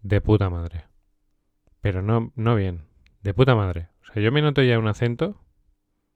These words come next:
Llevo unos meses. Dos o tres meses. Me siento capaz de comunicarme, pero que yo sé que la-, las personas que hablan inglés me van a decir,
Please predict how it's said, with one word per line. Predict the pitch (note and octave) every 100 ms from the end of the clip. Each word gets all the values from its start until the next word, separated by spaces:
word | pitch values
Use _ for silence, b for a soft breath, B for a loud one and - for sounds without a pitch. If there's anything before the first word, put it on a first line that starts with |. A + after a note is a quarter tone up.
| _ _ _ _ _
Llevo | - F#2+ G#2+ D#3 - _
unos | A#2 A2+
meses. | G2 D3 - G#2 - - - _ _
Dos | A2 G#2+
o |
tres | A2 G2+
meses. | C#3+ F#3+ G2+ - _ _ _ _ _ _ _ _ _ _ _ _ _ _ _ _ _ _ _ _ _ _
Me | A#2 A2 A2+
siento | A2 - C#3+ D3+ C#3+
capaz | C#3 B2+ D3 E3+ - _ _ _ _ _ _
de | A2+ A#2+
comunicarme, | A#2 A#2 A2+ B2 C3 D3+ D#3+
pero | - - A2 G#2
que | G#2+ G#2 -
yo | A#2 B2+ - -
sé | - C3
que | B2+ B2
la-, | A2+ A2 A2+ A#2+
las | A2+ A2
personas | - A2 C3+ C3 B2+ - - - _
que | -
hablan | B2+ B2
inglés | B2 C#3
me | B2+
van |
a | G#2+
decir, | G#2+ F#2+